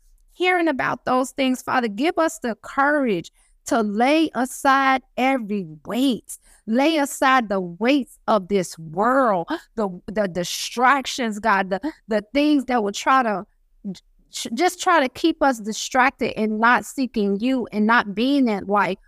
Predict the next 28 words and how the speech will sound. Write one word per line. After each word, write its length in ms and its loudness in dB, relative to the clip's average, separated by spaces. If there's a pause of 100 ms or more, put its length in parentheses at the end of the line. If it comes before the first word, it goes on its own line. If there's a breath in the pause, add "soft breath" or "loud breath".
(180)
or 220 -2 (180)
being 280 2
the 100 0
light 300 0
of 140 -2
the 80 -4
world 320 0
or 120 -2
the 100 -4
salt 300 4
of 160 -4
this, 200 -6 (260)
this 260 -2 (120)
earth. 280 -2 (840)
And 160 4
the 100 2
sin 520 -2 (240 loud breath)
which 340 -2 (160)
clings 420 0
so 320 0
closely, 720 -2 (240 soft breath)
Father, 340 2
let 420 0
us 220 -2
truly 480 -4
run 460 0
with 160 -2
endurance 640 0